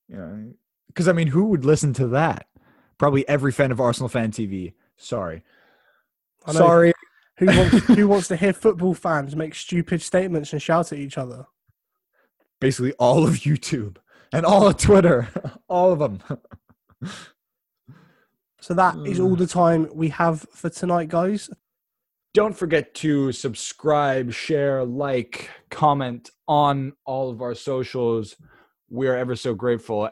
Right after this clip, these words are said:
Speaker 1: And keep your eyes peeled for any breaking news that we deem appropriate. We have got more this week.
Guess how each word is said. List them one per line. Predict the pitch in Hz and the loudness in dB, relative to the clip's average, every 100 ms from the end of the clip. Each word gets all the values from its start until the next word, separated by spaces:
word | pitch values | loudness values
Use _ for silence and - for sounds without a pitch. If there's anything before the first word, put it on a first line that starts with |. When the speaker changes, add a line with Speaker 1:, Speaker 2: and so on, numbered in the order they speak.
| - | -6
Speaker 1:
And | 127 127 113 | -6 -6 -6
keep | 170 156 | -8 -4
your | 156 | 0
eyes | 147 147 - | 2 0 -4
peeled | - 165 143 117 95 | -2 0 0 -2 -6
for | _ 131 127 123 123 - _ _ _ _ | _ -2 0 0 -2 -6 _ _ _ _
any | 147 170 165 | -2 0 0
breaking | 160 120 139 151 147 143 | -2 -2 0 0 0 -4
news | 147 147 | -2 -2
that | 127 | -2
we | 123 139 113 _ | -2 -6 -6 _
deem | 143 143 139 | -2 0 -2
appropriate. | 123 147 160 113 92 82 _ _ _ _ _ | -2 -2 -2 -2 -4 -4 _ _ _ _ _
We | 98 117 127 123 | -10 -4 -2 -2
have | 123 98 | -4 -4
got | 123 117 - | 0 0 -2
more | 92 107 131 117 104 110 - _ _ _ | -8 -2 0 0 -2 -6 -14 _ _ _
this | 104 98 - | -4 -4 -2
week. | 101 92 - | -2 -2 -8